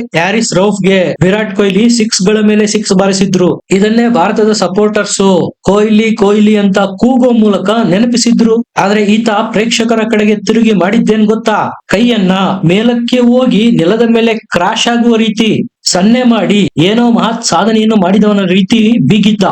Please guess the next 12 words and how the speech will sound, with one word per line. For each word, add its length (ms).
ಇದರ 180
ಅರ್ಥ 340
ನಾವು 400
ನಿಮ್ಮ 240
ರಾಫೆಲ್, 580
ಇದರ 140
ಅರ್ಥ 380
ನಾವು 420
ನಿಮ್ಮ 360
ರಾಫೆಲ್ 340
ಯುದ್ಧ 180
ವಿಮಾನಗಳನ್ನ 600